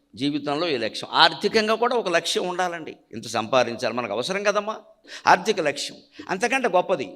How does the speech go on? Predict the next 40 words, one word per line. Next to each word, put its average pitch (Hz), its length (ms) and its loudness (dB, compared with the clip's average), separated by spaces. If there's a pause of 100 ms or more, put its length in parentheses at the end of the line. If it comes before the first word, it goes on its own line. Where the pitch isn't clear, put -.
(140)
మానసిక 165 480 -6
సంస్కార 139 580 -4
లక్ష్యం. 110 480 -2 (140)
మనం 110 200 -4
సత్యమే 151 460 -4
మాట్లాడుతున్నామా, 104 840 -4
ధర్మంగానే 110 680 -6
ఉన్నామా, 90 440 -10 (240)
అది 113 120 -4
కూడా 143 200 0
ఒక 123 160 -2
టార్గెట్. 95 680 -6 (100)
ఈ 123 60 -4
వారంలో 123 460 4
ఎన్ని 113 240 0
అబద్ధాలు 104 440 -2
ఆడాం 76 240 -8 (100)
రాసి 107 200 0
పెట్టుకో. - 400 -6
కానీ 117 220 2
మళ్ళీ 117 200 0
ఆ 117 40 0
కాగితం 143 440 -2
మళ్ళీ 135 160 -4
భార్యకి 135 440 -2
భర్తకి 135 480 -8
చూపించక, 127 320 -10
కొంపలు 135 300 -6
అంటుకుపోతాయి. 113 600 -2
ఆడని 156 200 6
అబద్ధాలు 160 380 4
కూడా 151 200 6
ఆడేవంటారు, 135 540 2
నీ 135 140 -4
జాతకం 131 380 -2
అంతా 151 220 0
అబద్ధం 139 300 -4
అంటారు. - 460 -10
వద్దు, 139 280 -8 (140)
కొన్ని 139 160 -4